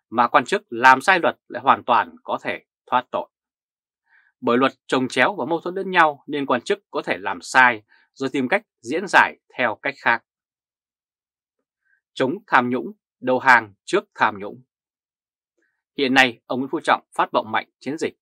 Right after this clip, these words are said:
đốt lò. Những quan chức của Đảng Cộng sản Việt Nam ăn bạo cũng có cách để ẩn nấp. Hầu hết các quan chức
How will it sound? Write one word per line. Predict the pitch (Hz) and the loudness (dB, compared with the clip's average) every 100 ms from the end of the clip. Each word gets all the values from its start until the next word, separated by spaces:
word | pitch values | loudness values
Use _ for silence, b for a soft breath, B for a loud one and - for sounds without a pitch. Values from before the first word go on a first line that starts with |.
| _ | _
đốt | - 165 - | -4 -4 0
lò. | 110 80 - _ _ _ _ _ _ | 0 0 -6 _ _ _ _ _ _
Những | 160 185 | -6 -2
quan | 180 | -2
chức | - 233 | -2 -6
của | - | -4
Đảng | 113 101 | -2 -2
Cộng | 101 | -4
sản | 104 90 | -8 -8
Việt | 95 | -6
Nam | 131 139 131 _ | 0 0 0 _
ăn | - 139 120 | -2 -2 2
bạo | 113 - - | 2 2 -2
cũng | - | -20
có | - | -14
cách | - - - | -12 -12 -12
để | 90 - | -12 -8
ẩn | - 87 | -6 -6
nấp. | 92 120 - _ _ _ _ _ _ _ _ | -6 -6 -6 _ _ _ _ _ _ _ _
Hầu | - 135 | -2 0
hết | 156 240 | 0 -2
các | 214 180 | -2 -2
quan | 139 | -2
chức | 208 233 | -4 -6